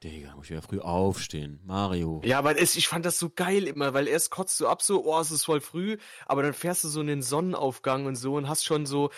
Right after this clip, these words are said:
Speaker 2: die Straßen sind noch leer. Das ist irgendwie so ein geiles Gefühl gewesen. Dann kommst du dann so hin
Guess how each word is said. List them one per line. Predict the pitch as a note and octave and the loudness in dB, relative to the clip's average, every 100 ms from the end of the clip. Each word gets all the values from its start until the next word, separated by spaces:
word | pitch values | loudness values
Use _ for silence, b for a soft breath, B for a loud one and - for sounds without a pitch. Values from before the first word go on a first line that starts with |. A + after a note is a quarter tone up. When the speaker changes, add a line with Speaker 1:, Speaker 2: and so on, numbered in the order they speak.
| B - | B -4
Speaker 2:
die | |
Straßen | - - C3+ D#3 D3 | -2 0 2 2 0
sind | C3+ C#3 | 0 0
noch | C3 | 0
leer. | C3 C3 C3+ | 2 2 4
Das | B2+ C3+ | 2 0
ist | C#3+ | -2
irgendwie | - D#3 D#3+ | -2 -4 -4
so | D#3 G3+ | -2 -2
ein | F#3 | 2
geiles | D#3+ E3 E3 - | 2 4 2 -2
Gefühl | D3+ F#3 E3+ | -6 -4 -2
gewesen. | A#2+ C3 C3+ | 0 -2 0
Dann | C3+ | -4
kommst | - D#3 - | -2 -2 0
du | D3+ | -2
dann | C#3 | -4
so | C3 | -4
hin | D#3 E3+ | -2 -2